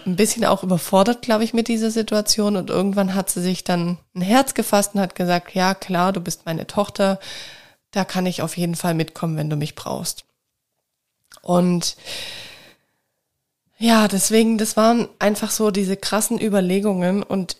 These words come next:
ich sag's euch, das war absolut nicht einfach für uns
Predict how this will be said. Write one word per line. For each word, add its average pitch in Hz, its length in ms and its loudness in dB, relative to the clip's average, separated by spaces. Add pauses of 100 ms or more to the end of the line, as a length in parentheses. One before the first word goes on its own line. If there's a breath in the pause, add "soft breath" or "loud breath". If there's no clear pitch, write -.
(140)
ich - 160 -6
sag's 202 320 -2
euch, 190 160 0
das - 180 -4
war 190 280 0
absolut 185 480 -2
nicht 180 260 -6
einfach 175 340 -4
für - 220 -6
uns 185 560 -2